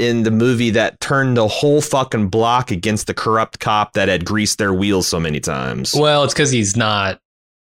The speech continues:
Speaker 2: really greasing their wheels. Like, th-, there's one line, and yeah, they don't do much, um, but it was enough for me. But there's one line when, like, he,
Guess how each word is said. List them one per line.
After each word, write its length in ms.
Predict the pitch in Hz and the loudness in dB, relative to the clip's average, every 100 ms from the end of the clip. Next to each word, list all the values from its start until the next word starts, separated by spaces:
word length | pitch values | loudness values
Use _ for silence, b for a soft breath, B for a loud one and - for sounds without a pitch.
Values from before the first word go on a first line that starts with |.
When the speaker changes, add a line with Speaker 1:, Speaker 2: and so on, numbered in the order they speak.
| - | -8
Speaker 2:
really 440 | 104 104 98 92 87 | -2 0 0 0 -2
greasing 340 | 101 87 98 | -2 -2 -4
their 80 | 92 | -2
wheels. 260 | 92 98 | -2 0
Like, 120 | 147 156 | 0 2
th-, 160 | 151 170 | 2 2
there's 240 | 160 131 | 2 2
one 440 | 110 123 123 120 | 2 2 2 2
line, 440 | 104 104 101 98 101 | 2 0 0 0 0
and 160 | 117 | 0
yeah, 280 | 139 131 110 | 0 0 2
they 120 | 113 | 2
don't 200 | 123 135 | 0 0
do 100 | 123 | 0
much, 580 | 101 92 92 - - - - _ - | 0 0 -2 -4 -6 -6 -12 _ -4
um, 340 | 104 98 98 | -2 0 0
but 80 | 95 | 0
it 60 | 98 | 0
was 120 | 101 | 0
enough 320 | 95 95 95 | 0 -2 -4
for 140 | - 104 | -2 -2
me. 220 | 101 104 | 0 0
But 140 | 101 | -2
there's 180 | 110 101 | -2 -2
one 240 | 104 113 107 | 0 2 2
line 400 | 104 104 101 98 | 0 0 0 0
when, 220 | 98 95 | 0 0
like, 180 | 95 92 | -2 -4
he, 480 | - 110 101 98 | -2 0 0 -2